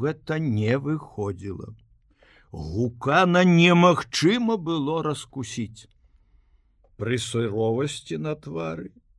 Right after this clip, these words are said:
ён нечакана выяўляўся добрым і ласкавым, калі пачынаў нешта вырашаць. І наадварот,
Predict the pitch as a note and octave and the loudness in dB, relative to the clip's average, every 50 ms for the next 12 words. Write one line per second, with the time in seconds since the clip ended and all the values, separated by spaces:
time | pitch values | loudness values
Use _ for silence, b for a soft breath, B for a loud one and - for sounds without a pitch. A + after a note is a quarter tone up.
0 | _ - - - D3 D3+ D#3+ E3 D#3+ D#3+ D#3 D3+ - E3 D#3 A#2+ - G#3 A3+ A#3 | _ -10 -4 0 2 2 4 4 4 2 2 2 2 0 0 2 2 0 2 2
1 | A#3 G3 D3+ D3+ C#3+ C3 C3+ C3 B2+ C#3 D3+ D3+ B2 - - D3 A2 F2+ F2 B2 | 0 0 2 2 2 4 2 2 4 2 2 0 0 -2 -4 -4 -4 -4 0 2
2 | C3 D3 E3 E3 F3+ E3+ D3 D3 - _ _ _ _ - A#2 G#2+ G2+ A#2 A2 G#2 | 2 2 2 0 -4 -6 -6 -6 -8 _ _ _ _ -6 -4 -2 -2 -2 -2 -4
3 | - - - - - A2 G2 F#2+ G2+ G2+ G#2+ B2+ C3+ F3+ - _ _ _ _ _ | -6 -12 -14 -8 -8 -6 -6 -6 -8 -8 -8 -8 -10 -12 -14 _ _ _ _ _
4 | _ - C3 C3 B2 A#2+ B2 D3 C3+ - D3 C#3+ C3+ C3+ C3+ C3 C3+ C3+ C3+ C3+ | _ -4 -2 -2 -2 0 0 -2 -2 0 0 2 4 4 4 4 4 2 0 0
5 | - A#2 B2 C3 B2+ C3 B2+ C3+ C3 - - C3 B2 A#2+ A2+ _ _ _ _ _ | -2 -4 -6 -6 -4 -4 -4 -4 -6 -6 -10 -12 -12 -12 -12 _ _ _ _ _
6 | _ _ _ _ _ _ _ _ _ _ _ _ - F#2+ F#2 G2 G2+ G#2+ G2 G#2 | _ _ _ _ _ _ _ _ _ _ _ _ -12 -10 -8 -6 -6 -6 -6 -2
7 | A2 B2 C3 D3+ E3+ F#3+ - _ | -2 2 4 4 4 4 2 _